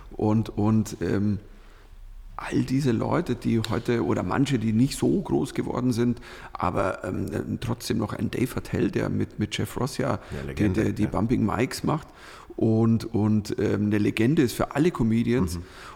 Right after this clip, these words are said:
Speaker 1: und ja geil mit Bumping Mics ja jetzt so einen, so einen Push bekommt, weil er selber
Speaker 2: Den er
Speaker 1: ist ja so
Speaker 2: eigentlich gar nicht will.
Speaker 1: Ja, er ist ja so ein Grumpy, das ist wirklich, der ist wirk-, das ist so ein süßer, also was ein süßer Kerl, der ist wirklich lustig, also weil der ist so, der ist auch so.
Speaker 2: Ja.
Speaker 1: Also,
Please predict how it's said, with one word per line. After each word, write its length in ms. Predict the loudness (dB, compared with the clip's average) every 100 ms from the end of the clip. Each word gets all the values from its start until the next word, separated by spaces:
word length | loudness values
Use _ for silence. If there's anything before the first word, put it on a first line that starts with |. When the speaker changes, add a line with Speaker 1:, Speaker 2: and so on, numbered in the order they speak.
| -2
Speaker 1:
und 220 | 2 4
ja 80 | 4
geil 280 | 2 4 4
mit 200 | 4 2
Bumping 440 | 0 0 2 2
Mics 380 | 2 0 0 0
ja 80 | 0
jetzt 200 | 0 -2
so 140 | 0
einen, 140 | 0 0
so 120 | 0
einen 120 | 0
Push 300 | 2 0 0
bekommt, 540 | -4 -4 -2 -2 -4 -8 -20 -8
weil 140 | -2 0
er 60 |
selber 220 | 2 4 4
Speaker 2:
Den 40 |
er 40 |
Speaker 1:
ist 40 | 4
ja 80 | 4
so 60 |
Speaker 2:
eigentlich 140 | 2 2
gar 140 | 2
nicht 160 | 2 0
will. 160 | 0 0
Speaker 1:
Ja, 80 | 2
er 140 | 6 6
ist 120 | 6
ja 80 | 6
so 100 | 4
ein 100 | 2
Grumpy, 460 | 4 2 6 6
das 220 | 6 4 2
ist 120 | 2
wirklich, 220 | 2 2 0 -4 0 4
der 100 | 6
ist 160 | 6
wirk-, 320 | 2 2 0
das 200 | 2 4
ist 140 | 4 4
so 80 | 4
ein 140 | 4
süßer, 240 | 4 2 0 -6 -2
also 160 | 2 4
was 100 | 4
ein 60 |
süßer 300 | 2 2 2
Kerl, 160 | 2 0
der 100 | 0
ist 160 | 0 0
wirklich 260 | 0 0 0
lustig, 400 | 0 0 -2 -2
also 160 | 0
weil 140 | 2 2
der 180 | 2
ist 160 | 0 0
so, 320 | 2 4 2 -4 -16 -14 -4
der 120 | 0
ist 140 | 0 0
auch 140 | -2
so. 280 | -2 -4 -4 -10 -6
Speaker 2:
Ja. 100 | 0
Speaker 1:
Also, 200 | 2 0